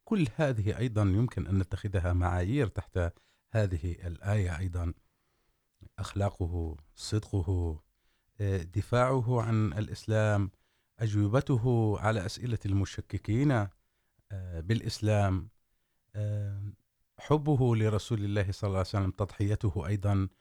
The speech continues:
بالمال وبالنفس لكي يظهر صدق الإسلام. قد ذكرت في الحلقة السابقة ما قاله محمد حسين البطالوي في شهادته،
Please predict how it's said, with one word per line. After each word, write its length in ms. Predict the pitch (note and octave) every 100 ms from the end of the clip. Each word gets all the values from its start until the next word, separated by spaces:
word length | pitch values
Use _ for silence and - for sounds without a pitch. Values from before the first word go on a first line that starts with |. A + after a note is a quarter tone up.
| _ _ _
بالمال 760 | G2+ G#2 F#2+ G#2 G2+ G2 F#2+ F2+ _ _ _ -
وبالنفس 680 | G2+ F#2+ G2 F#2 - F#2+ F#2 - _ _ -
لكي 640 | A2 - A2+ A2 G2+ - - _ _ D2 -
يظهر 560 | A#2+ A#2+ G2 E2+ D#2+ D#2+ _ _ _
صدق 460 | - F2+ - -
الإسلام. 460 | F2+ - - F2+ - _ _ _ _ _ _ _ _ -
قد 180 | D3 B2+
ذكرت 380 | - F#3+ - G#2+ F#2 F2 - _ _ _ _ _ _
في 160 | A2+ -
الحلقة 560 | G#2+ - B2 G2 G2+ -
السابقة 640 | - A2 G2+ - G2 F#2+ -
ما 140 | G2+ G2+
قاله 440 | - C#3 A2 F2+
محمد 440 | F2+ E2 G2 E2+
حسين 280 | E2 - F2
البطالوي 720 | D#2+ D#2+ - G2+ G2+ F#2+ F2 - _ _ _ _ _ _ _ _ _ _ _
في 220 | C3+ B2 A#2+
شهادته، 960 | - F#2+ G2 F#2+ F#2 C#3 A2+ D#2 C#2+